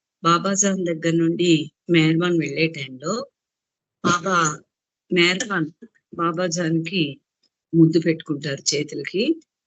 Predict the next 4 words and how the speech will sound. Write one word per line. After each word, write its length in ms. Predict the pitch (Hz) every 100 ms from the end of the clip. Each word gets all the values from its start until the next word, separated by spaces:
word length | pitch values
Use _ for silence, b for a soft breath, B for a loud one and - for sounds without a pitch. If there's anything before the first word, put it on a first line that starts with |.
| _ -
అదే 280 | 180 214
సమయంలో 760 | 247 208 180 185 185 202 190 143 147 _ _ _
బాబాజాన్ 680 | 170 165 175 165 185 156 131 - _ _ _
బాబా 600 | 165 170 170 175 180 170